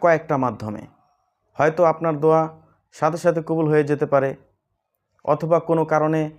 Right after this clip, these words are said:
আল্লাহ তাআলা দেরিতে কবুল করতে পারেন, কিংবা আপনি যেই জিনিসটা চেয়েছেন, তার চেয়ে উত্তম বদলা আল্লাহ তাআলা দিয়ে,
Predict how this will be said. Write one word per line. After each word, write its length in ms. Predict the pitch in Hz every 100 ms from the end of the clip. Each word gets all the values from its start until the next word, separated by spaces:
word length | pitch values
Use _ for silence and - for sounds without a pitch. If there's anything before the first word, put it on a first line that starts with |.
| _ _ _
আল্লাহ 260 | 135 135 139
তাআলা 380 | 143 139 135 131 _ _ _ _
দেরিতে 400 | 110 139 165 170
কবুল 240 | 160 156 151
করতে 280 | 147 139 135
পারেন, 340 | 127 123 139 _ _ _ _ _ _ _ _ _ _ _ _ -
কিংবা 420 | 180 180 185 185 - _
আপনি 300 | - 127 160
যেই 200 | 123 156
জিনিসটা 420 | 156 165 156 160
চেয়েছেন, 580 | 151 160 151 156 135 131 - _ _ _
তার 160 | 147 151 -
চেয়ে 160 | 160 -
উত্তম 400 | 185 - 202 190
বদলা 300 | 170 160 156
আল্লাহ 200 | 143 135
তাআলা 240 | 131 127
দিয়ে, 200 | 117 123